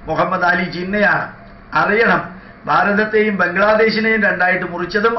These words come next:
അവര് തന്നെയാണ്. അല്ലാണ്ട് ഹിന്ദുക്കൾ രണ്ടാക്കിയിട്ടില്ല. ഹിന്ദുക്കൾ എന്നും ഒന്നാക്കിയിട്ടേ ഉള്ളൂ, ഒന്നാക്കാനേ ശ്രമിച്ചിട്ടുള്ളൂ. വസ്തുതകൾ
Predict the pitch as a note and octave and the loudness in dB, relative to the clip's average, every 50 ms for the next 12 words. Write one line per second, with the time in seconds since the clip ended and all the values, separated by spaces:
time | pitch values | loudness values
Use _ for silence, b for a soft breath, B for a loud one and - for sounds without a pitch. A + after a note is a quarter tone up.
0 | F#3+ D#3+ D#3+ E3+ F3 F3 D#3+ E3 D#3 D3+ D3+ D3+ C#3+ C3+ C#3 C3+ - - B B | -2 -2 -2 0 0 0 0 -2 -2 -2 -2 -2 -2 -4 -4 -6 -12 -16 B B
1 | B B B B B E3+ F3+ G3 F3+ F3+ E3+ - F3+ F3+ F#3 G3 G3 A3 A3 G3+ | B B B B B -2 0 0 -2 -2 -4 -6 -8 -6 -4 -2 -2 -2 0 0
2 | F#3 F3+ E3+ D#3+ D#3+ E3 E3+ E3+ D#3+ - - - F#3+ F#3+ F#3 F3+ F#3 F3 D#3+ D3+ | -2 0 0 0 -2 -2 0 0 0 0 0 -2 -4 -4 -4 -2 -2 -4 -4 -2
3 | D3+ E3+ E3 D3 - - - - B B B B B B B - F#3 G3+ G#3+ B3 | -2 -2 -2 -2 -4 -6 -12 -18 B B B B B B B -6 -4 -4 -4 -4
4 | A#3+ A#3+ A3+ G#3+ G#3 G#3+ A3 A3+ B3 B3+ C4+ C#4 C#4 B3 G#3 F3+ E3+ F3 F3 F3 | -2 0 0 0 0 0 -2 -4 -4 -2 0 0 0 0 0 -2 -2 0 0 0
5 | F3 - E3+ E3 D#3 E3+ E3 D#3 D3 C#3+ C#3 - B B B B B B - D#3+ | 0 -2 -4 -4 -2 -2 -2 -2 -2 -4 -8 -10 B B B B B B -4 -4
6 | E3+ F3 F3 F3 D#3+ E3 - - - A#3+ B3 B3 B3 B3+ A#3+ - D#3+ E3+ E3+ F3 | -4 -2 0 0 2 2 0 0 0 0 0 2 2 0 0 0 -2 -4 -4 -6
7 | E3 - F#3+ F#3 F3 E3+ D#3+ D#3 D3+ - B B B B - - F3 F3+ F3+ - | -6 -6 -6 -2 -2 -2 0 0 -2 -4 B B B B -6 -2 0 0 0 -2
8 | - - - B3+ B3 B3+ B3 A#3+ A#3 | -6 -6 -4 -2 0 2 2 2 2